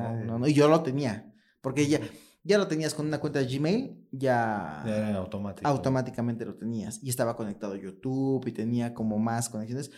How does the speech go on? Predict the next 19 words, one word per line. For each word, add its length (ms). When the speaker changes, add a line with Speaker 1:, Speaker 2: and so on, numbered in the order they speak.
Speaker 2:
pero 180
la 120
gente 260
no 140
ha 60
dejado 260
de 60
usar 200
Facebook. 380
La 100
verdad 140
es 60
que 60
Zuckerberg 460
lo 60
ha 40
hecho 140
muy 160
bien. 320